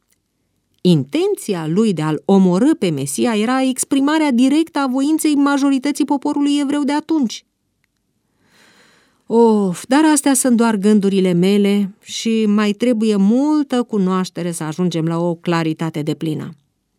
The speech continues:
Dragii mei, cât trăim pe acest pământ, putem face presupuneri,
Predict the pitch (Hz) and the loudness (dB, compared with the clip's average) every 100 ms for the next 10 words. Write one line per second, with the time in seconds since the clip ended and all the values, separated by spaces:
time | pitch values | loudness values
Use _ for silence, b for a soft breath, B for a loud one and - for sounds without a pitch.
0 | _ _ b b b b b b 196 185 | _ _ b b b b b b -2 0
1 | 180 170 151 - _ _ _ - 403 - | 0 -2 -4 -8 _ _ _ 0 2 2
2 | 285 277 262 226 208 214 - 180 165 170 | 0 2 0 -2 -2 -4 -2 -2 0 2
3 | 214 220 294 269 262 247 240 226 - 214 | 2 0 -4 -2 -2 -2 -2 -2 0 -2
4 | 208 190 196 170 - | -2 -4 -4 -4 -6